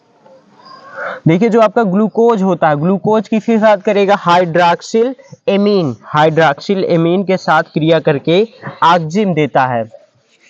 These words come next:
तीसरा नंबर आपका है ग्लूकोज, जो आपका glucose होता है सीएचओ, सीएचओएच, ये four time रहेगा,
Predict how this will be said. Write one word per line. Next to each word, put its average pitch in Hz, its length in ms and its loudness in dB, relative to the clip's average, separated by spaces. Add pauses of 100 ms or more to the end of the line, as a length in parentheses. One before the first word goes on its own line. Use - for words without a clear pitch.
(1080)
तीसरा 165 320 2
नंबर 175 360 2 (260)
आपका 147 340 0
है 156 160 0 (960)
ग्लूकोज, 147 680 0 (1000)
जो 147 140 2
आपका 147 300 2
glucose 180 520 0
होता 160 260 0
है 160 180 2 (440)
सीएचओ, 165 720 0 (680)
सीएचओएच, 165 1300 0
ये 147 160 0
four 147 320 0
time 156 260 0
रहेगा, 160 440 2